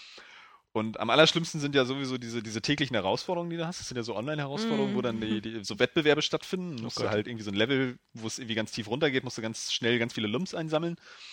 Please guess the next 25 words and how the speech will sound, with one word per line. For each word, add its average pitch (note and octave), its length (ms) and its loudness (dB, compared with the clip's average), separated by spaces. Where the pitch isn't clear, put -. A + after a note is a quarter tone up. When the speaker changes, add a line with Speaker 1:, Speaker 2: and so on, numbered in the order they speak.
Speaker 1:
Und, A2+ 520 2
äh, G#2 460 0
dann F2 120 -6
misst A#2 220 -4
du D#3+ 40 2
dich C#3 180 -2
halt A#2+ 120 4
natürlich B2 280 -2
mit A#2 80 -6
diesen A#2 140 -6
ganzen A#2 240 -4
Überspielen, C#3 720 8
die C#3 120 8
so C3 120 8
im B2 80 6
Speaker 3:
<laughs> - 0 -
Speaker 1:
Internet, D3 440 8
äh, B2+ 600 6
Überspielern, C3 680 2
die A#2+ 80 0
da A#2+ 160 2
so B2 80 -4
im A#2 80 -6
Internet B2 340 0
rumkreuchen. C3 540 -2